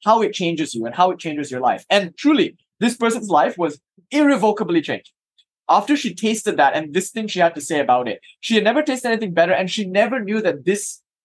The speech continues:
could be possible for a person. She didn't know that life had to offer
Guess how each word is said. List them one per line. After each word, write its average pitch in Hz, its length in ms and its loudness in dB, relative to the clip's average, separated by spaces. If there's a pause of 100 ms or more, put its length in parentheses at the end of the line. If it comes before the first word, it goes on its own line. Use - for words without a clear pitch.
(520)
could 233 200 2
be 185 100 0
possible 156 540 2
for 135 180 -2
a 123 80 -4
person. 120 340 -8
She 214 160 -2
didn't 220 200 0
know 202 200 2
that 165 180 0
life 151 380 2
had 165 220 0
to 147 80 -2
offer - 640 -2